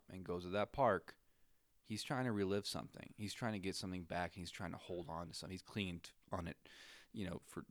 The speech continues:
for dear life. And, uh, I think she knows it more than he does because she can see from the outside looking in. I don't think he's that reflective. But, yeah, I do think that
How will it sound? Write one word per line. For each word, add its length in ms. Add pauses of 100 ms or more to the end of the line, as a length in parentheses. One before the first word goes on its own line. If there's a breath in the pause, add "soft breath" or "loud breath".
for 160
dear 320
life. 520
And, 420
uh, 220
I 60
think 280
she 240
knows 300
it 160 (600)
more 260
than 140
he 180
does 400
because 240
she 120
can 160
see 180
from 160
the 80
outside 340
looking 300
in. 260 (760)
I 80
don't 200
think 160
he's 160
that 160
reflective. 420
But, 100
yeah, 180
I 80
do 180
think 320
that 220